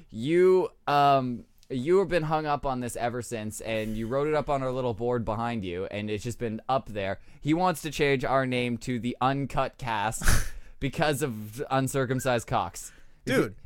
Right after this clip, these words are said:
Speaker 2: we didn't celebrate that enough. That's pretty awesome.
Speaker 1: <laughs> The fact
Speaker 2: Air
Speaker 1: that
Speaker 2: high five.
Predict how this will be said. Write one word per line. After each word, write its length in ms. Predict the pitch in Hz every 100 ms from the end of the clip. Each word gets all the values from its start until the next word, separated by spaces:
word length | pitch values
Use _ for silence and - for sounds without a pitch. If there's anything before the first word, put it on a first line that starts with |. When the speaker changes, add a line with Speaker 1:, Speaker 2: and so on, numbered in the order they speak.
| - - - -
Speaker 2:
we 160 | 151 190
didn't 220 | 254 233
celebrate 420 | - 214 165 139
that 120 | 123
enough. 300 | 120 123 101
That's 160 | 139 143
pretty 200 | 165 175
awesome. 360 | 143 131 98 -
Speaker 1:
<laughs> 80 | -
The 80 | 139
fact 320 | - 151 156
Speaker 2:
Air 100 | 156
Speaker 1:
that 60 | 165
Speaker 2:
high 120 | 156
five. 260 | 143 117